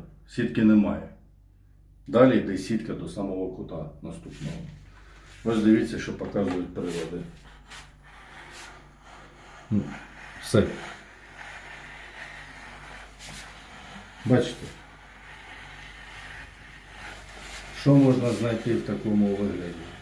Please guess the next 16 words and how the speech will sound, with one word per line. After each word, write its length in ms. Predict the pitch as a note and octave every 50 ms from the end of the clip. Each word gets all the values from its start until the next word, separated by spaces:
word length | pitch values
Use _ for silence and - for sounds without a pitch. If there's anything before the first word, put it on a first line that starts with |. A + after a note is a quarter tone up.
| - - - - - - - - - -
Нічого 420 | C3+ C3+ C3+ C3 B2+ A2 G2 F#2 F2+
ви 160 | F2 F2+ F2+
ніколи 460 | F2+ F#2 F2+ - A#2+ A2+ A2 G2+ F#2+
не 180 | F#2+ F#2 F2+ F2
знайдете. 600 | E2 E2 E2+ E2+ E2 E2 D#2+ E2 - - D#2+ D2+ - - - - - - - - - - - - - - -
А 80 | - G#2
тепер 340 | - C3 C3 C#3+ D3+ C#3+ -
саме 300 | - C3 B2 A#2+ A#2 A2
цікаве. 600 | - - A2 G2 - - E2+ E2 D#2+ E2 E2+ E2+ - - - - - - -
Ось 180 | - A#2 A#2 -
тут 280 | - E3 E3+ E3+ - -
от, 160 | - - - - - -
ось 160 | G#2 G2+ G2 -
тут 120 | - G#2 G2
от 280 | - - - - -
проходить 560 | - G#2 G2+ - D3+ D3+ C#3+ C#3 C3 - -